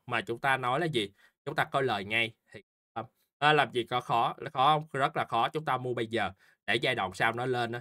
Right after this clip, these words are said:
chúng ta có giá vốn tốt. Còn hiện tại phải gì? Phải chịu đựng. À, phải chịu đựng. Cái đó là điều, điều đầu tiên nha. Và phải chịu đựng trong cái sự mà người khác hoảng loạn bán tháo nữa.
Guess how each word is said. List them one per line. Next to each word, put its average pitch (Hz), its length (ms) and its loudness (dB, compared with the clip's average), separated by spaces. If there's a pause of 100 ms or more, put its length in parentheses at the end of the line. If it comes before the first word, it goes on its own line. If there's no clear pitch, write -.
(120)
chúng 131 140 -18
ta 117 100 -4
có 123 140 -6
giá 123 160 -4
vốn 120 240 -6
tốt. 139 260 -4 (260)
Còn 110 120 -2
hiện 107 180 -8
tại 95 340 0
phải 95 260 -4
gì? 123 220 -4 (400)
Phải 104 100 -4
chịu 98 220 -6
đựng. 92 120 -16 (180)
À, 147 200 6
phải 127 160 2
chịu 127 160 0
đựng. 110 180 -2
Cái 156 100 0
đó 160 140 8
là 175 140 8
điều, 123 220 2
điều 127 140 0
đầu 117 180 2
tiên 143 260 2
nha. 143 160 4
Và 123 240 2
phải 120 180 4
chịu 127 180 -2
đựng 107 240 -4
trong 135 160 -2
cái 156 80 -2
sự 98 220 -6
mà 117 140 -6
người 107 180 -6
khác 156 200 -2
hoảng 110 220 -8
loạn 127 200 -2
bán 127 140 0
tháo 151 220 6
nữa. 120 200 2